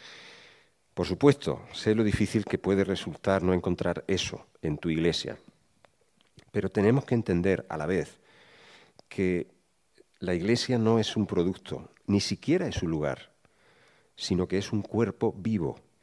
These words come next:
Es algo que está en movimiento, en acción y en transformación también continua. Si eres miembro del cuerpo, imagínate, si eres un ojo, ¿cómo vas a decirle al resto de miembros que no quieres aportar tus dones?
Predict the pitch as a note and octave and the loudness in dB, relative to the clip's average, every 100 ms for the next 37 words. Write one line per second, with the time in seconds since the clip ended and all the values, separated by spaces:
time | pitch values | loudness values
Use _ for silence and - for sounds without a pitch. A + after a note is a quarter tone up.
0 | _ - - - - G#2 C3 A#2+ A2+ - | _ -20 -20 -14 -8 -4 -2 -2 -2 -2
1 | F#2+ - A2 A#2 _ G#2 G2 F#2+ F2+ E2 | -6 -4 -4 -4 _ 0 4 4 4 6
2 | A2 C3+ A2 - C2 - _ - F#2 - | 8 8 6 0 -6 -12 _ 0 0 0
3 | - C3+ C3 C2+ C#2+ _ _ _ A2 G#2 | 2 8 8 6 -2 _ _ _ 4 6
4 | F#2 F2 D#2+ D#2 D#2 C#2+ - F3+ - C2+ | 6 4 -2 -2 -2 0 0 0 -2 -4
5 | D2 D#2 D#2+ D2+ A#2 D#2+ - _ _ _ | -2 0 -2 -2 -2 -2 -6 _ _ _
6 | _ _ _ _ _ _ - - - - | _ _ _ _ _ _ -20 -20 -20 -10
7 | - G2+ A2+ C3+ A#2+ C3 A#2+ A2 G2 E2 | 0 4 6 6 8 8 6 2 0 2
8 | B2 D3 - D#3 F3+ - D2+ E2+ F#2 A#2+ | 4 4 2 -2 -2 -6 -4 0 0 0
9 | C3+ D#2+ F2 F#2+ G#2 B2+ C#3+ D3+ D#3+ - | 0 -2 -2 0 4 4 4 0 0 -12
10 | - - G#2+ F#2+ F2+ F#2+ F2+ F2+ G2 F#2 | -20 -6 0 2 4 2 0 0 0 0
11 | G2 F2 F#2 G2 F2+ F#2 G2+ A#2 - D#2 | 2 0 0 2 4 6 6 2 0 0
12 | E2 F2 E2 E2 D#2+ D#2+ D#2 - G2+ F#2 | 0 0 -2 -2 -4 -6 -6 -2 -2 -2
13 | - E2+ D3 E3+ - | -4 -2 0 0 -2